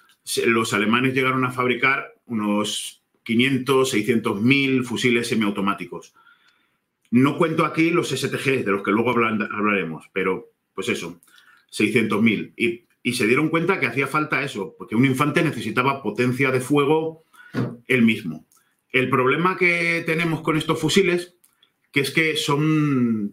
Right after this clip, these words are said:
el, en, en, en este caso los tres, funcionan por un, por un sistema de toma de gases.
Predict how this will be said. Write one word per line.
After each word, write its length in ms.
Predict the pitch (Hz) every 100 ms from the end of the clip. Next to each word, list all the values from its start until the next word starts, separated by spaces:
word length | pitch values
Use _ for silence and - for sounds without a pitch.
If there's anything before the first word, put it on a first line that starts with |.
| -
el, 1120 | 120 113 113 117 117 117 117 117 113 104 107 - -
en, 180 | 123 117
en, 300 | 123 123 123
en 60 | 127
este 220 | 139 165
caso 220 | 165 170
los 200 | 139 131
tres, 380 | 156 180 - _ _ _ -
funcionan 500 | 127 120 143 165 156
por 140 | 135
un, 240 | 143 139 _
por 180 | 127 127
un 140 | 143
sistema 420 | 143 131 160 160
de 80 | 147
toma 240 | 127 131 120
de 80 |
gases. 540 | 104 104 - 76 -